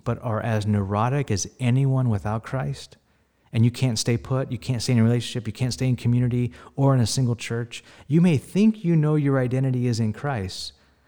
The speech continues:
but that truth has not sunk down deep to the core of who you are and caused deep maturity in you yet,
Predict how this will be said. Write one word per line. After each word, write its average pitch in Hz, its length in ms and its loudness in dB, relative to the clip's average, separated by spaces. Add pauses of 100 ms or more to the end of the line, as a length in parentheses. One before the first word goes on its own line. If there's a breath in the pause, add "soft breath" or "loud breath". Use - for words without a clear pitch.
(100)
but - 140 -10
that 127 160 -2
truth 131 320 -4
has 110 220 -6
not 110 260 0
sunk - 380 -2
down 110 280 2
deep 117 380 -4
to 120 120 -4
the 104 60 -4
core 113 400 -4
of 98 180 -6
who 113 140 0
you 95 240 -2
are 98 460 -2 (500 soft breath)
and 98 200 -6
caused 104 400 -4
deep 117 200 -2
maturity 107 540 0
in 98 260 0
you 92 140 -2
yet, - 520 -14